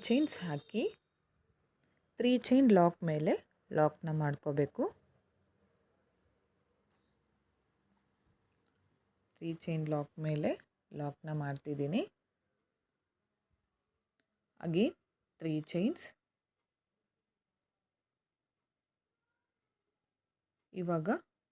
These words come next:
ಬ್ಯಾಕ್ ಸೈಡ್‌ಗೆ ಟರ್ನ್ ಮಾಡಿ ಡಿಸೈನ್ನ ಫಸ್ಟಿಗೆ ನಾವು ಲಾಕ್ ಮಾಡಿದ್ವಲ್ಲ, ಆ ಲಾಕ್ ಮೇಲೆ ಲಾಕ್‌ನ ಮಾಡ್ಕೋಬೇಕು. ಸ್ಟಾರ್ಟಿಂಗಲ್ಲಿ ಲಾಕ್ ಮಾಡಿದ್ವಲ್ಲ ಅಲ್ಲಿ. ಓಕೆ,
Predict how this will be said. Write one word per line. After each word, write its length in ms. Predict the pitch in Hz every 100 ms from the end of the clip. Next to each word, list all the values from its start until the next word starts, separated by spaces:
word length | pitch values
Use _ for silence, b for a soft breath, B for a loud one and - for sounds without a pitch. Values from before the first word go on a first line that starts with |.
| _
ಬ್ಯಾಕ್ 280 | 165 160 -
ಸೈಡ್‌ಗೆ 340 | - 156 151
ಟರ್ನ್ 400 | 151 151 147 151 147
ಮಾಡಿ 280 | 143 139 160
ಡಿಸೈನ್ನ 580 | 175 151 143 143 143 160 302 - _ _ _ _ _ _ _ _ _ _ -
ಫಸ್ಟಿಗೆ 440 | 175 - 190 180
ನಾವು 220 | 165 156
ಲಾಕ್ 280 | 151 151 147 -
ಮಾಡಿದ್ವಲ್ಲ, 560 | 151 147 147 147 147 247 -
ಆ 120 | 180
ಲಾಕ್ 300 | 170 156 156 -
ಮೇಲೆ 280 | 151 151 269 - _ -
ಲಾಕ್‌ನ 380 | 151 147 - 147
ಮಾಡ್ಕೋಬೇಕು. 680 | 139 135 - 135 135 - 285 - _ _ _ _ _ _ -
ಸ್ಟಾರ್ಟಿಂಗಲ್ಲಿ 760 | - 165 151 156 156 151 151
ಲಾಕ್ 240 | 147 139 139
ಮಾಡಿದ್ವಲ್ಲ 520 | 143 139 139 143 147 - -
ಅಲ್ಲಿ. 300 | 165 143 123 - _ _ _ _ _ _ _ _ _ _ _ _ _ _ _ _ _ _ _ _ _ _ _ _ _ _ _ _ _ _ _ _ _ _ 180
ಓಕೆ, 240 | - 311